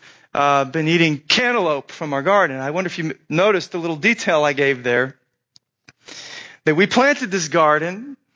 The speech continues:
back in early spring. And we just had our first cantaloupe. We have watermelon. We don't even have watermelon yet. They're still this big. I was sitting there watching like, "Are you serious?"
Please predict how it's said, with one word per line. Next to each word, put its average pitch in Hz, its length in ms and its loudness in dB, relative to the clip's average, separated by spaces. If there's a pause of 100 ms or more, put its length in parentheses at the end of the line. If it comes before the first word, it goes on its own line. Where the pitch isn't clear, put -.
(540)
back 185 380 0
in 208 100 0
early 196 220 0
spring. 247 640 -2 (1500)
And 196 200 0
we 208 120 2
just 226 480 0
had 226 260 4
our 202 160 4
first 185 380 -2
cantaloupe. 240 380 2 (200)
We 294 120 6
have 226 160 2
watermelon. 285 560 4
We 311 120 0
don't 339 100 6
even 302 160 4
have 320 280 4
watermelon 233 440 4
yet. 208 100 2
They're 330 120 2
still 320 260 4
this 277 200 2
big. 196 520 -2 (140)
I 254 60 2
was 247 80 2
sitting 285 120 0
there 254 80 4
watching 254 360 2
like, 185 220 -2
"Are 196 60 -12
you 240 180 -8
serious?" - 680 -8